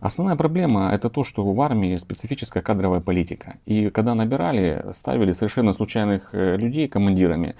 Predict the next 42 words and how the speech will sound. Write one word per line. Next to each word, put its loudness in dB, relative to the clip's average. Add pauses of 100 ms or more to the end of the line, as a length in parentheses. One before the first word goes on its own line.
(240)
у -2
которых 2
есть 0
военная 2
кафедра, -2 (520)
к -20
примеру, 0
допустим, -6
э, -2
или 4
там, 2
ну, 2
или 2
офи-, 2
офицерское 0
звание. 0
Люди, 2
не 4
имеющие 0
опыта, 2
не 2
имеющие 0
навыков 0
управления, 2 (640)
э, 2
люди, 4
не 8
имеющие 4
знаний 0
элементарных. -2
То 0
есть, -6
э, 0
сам 0
по -6
себе 2
командный 4
состав, -2
вот 2
он 4
был 4
такой, -2